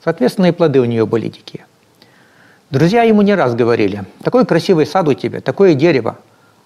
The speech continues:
а плоды дикие, кислые». И вот однажды он решил исправить ситуацию. Он пошел с корзиной на рынок и купил красивые сладкие яблоки. Придя домой,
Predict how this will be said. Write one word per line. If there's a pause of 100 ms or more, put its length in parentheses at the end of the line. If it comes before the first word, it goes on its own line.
а
плоды
дикие, (120)
кислые». (1080)
И
вот
однажды
он
решил
исправить
ситуацию. (440)
Он
пошел
с
корзиной
на
рынок (680)
и
купил (120)
красивые
сладкие
яблоки. (1300)
Придя
домой,